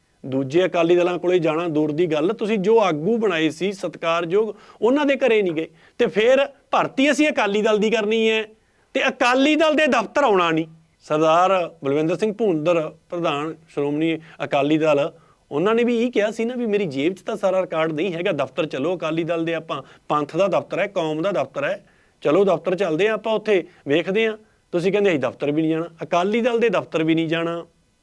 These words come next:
ਭਰਤੀ ਅਸੀਂ ਅਕਾਲੀ ਦਲ ਦੀ ਕਰਨੀ ਹੈ। ਜੇ ਬੱਤੀ ਲੱਖ ਵਰ-, ਵਰਕਰ ਨੇ ਸ੍ਰੀ ਅਕਾਲ ਤਖਤ ਸਾਹਿਬ ਦੇ ਹੁਕਮ ਤੇ ਭਰਤੀ ਕੀਤੀ, ਸਿੰਘ ਸਾਹਿਬਾਨ ਨੇ ਸਰਾਹਿਆ ਕਿ ਬਹੁਤ ਵਧੀਆ ਸਾਰੇ ਪੰਜਾਬ ਦੇ ਵਿੱਚ ਨਾਲ ਦੇ ਸੂਬਿਆਂ ਦੇ ਵਿੱਚ ਭਰਤੀ ਹੋ ਰਹੀ ਹੈ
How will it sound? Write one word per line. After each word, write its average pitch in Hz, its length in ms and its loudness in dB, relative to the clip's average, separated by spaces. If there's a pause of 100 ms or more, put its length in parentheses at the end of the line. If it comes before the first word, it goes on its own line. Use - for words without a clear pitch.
(320)
ਭਰਤੀ 214 340 0
ਅਸੀਂ 196 160 2
ਅਕਾਲੀ 151 300 -2
ਦਲ 143 180 -6
ਦੀ 143 120 -2
ਕਰਨੀ 147 400 -2
ਹੈ। 143 180 -4 (760)
ਜੇ 190 160 2
ਬੱਤੀ 208 340 0
ਲੱਖ 226 200 0
ਵਰ-, 202 240 0
ਵਰਕਰ 180 420 -2
ਨੇ 214 140 2
ਸ੍ਰੀ 208 160 0
ਅਕਾਲ 196 260 -2
ਤਖਤ 190 200 -6
ਸਾਹਿਬ 208 220 -4
ਦੇ 208 100 0
ਹੁਕਮ 190 300 -2
ਤੇ 214 80 2
ਭਰਤੀ 202 360 -4
ਕੀਤੀ, 196 480 -2 (260)
ਸਿੰਘ 226 300 0
ਸਾਹਿਬਾਨ 196 580 0
ਨੇ 190 280 2 (260)
ਸਰਾਹਿਆ 185 580 2 (420)
ਕਿ 175 80 4
ਬਹੁਤ 190 360 2
ਵਧੀਆ 196 360 2
ਸਾਰੇ 185 260 2
ਪੰਜਾਬ 165 460 0
ਦੇ 170 100 0
ਵਿੱਚ 165 200 -2
ਨਾਲ 156 260 -2
ਦੇ 170 100 0
ਸੂਬਿਆਂ 156 400 -4
ਦੇ 170 100 0
ਵਿੱਚ 160 200 -4
ਭਰਤੀ 170 340 -4
ਹੋ 143 180 -2
ਰਹੀ 180 200 0
ਹੈ 123 160 -4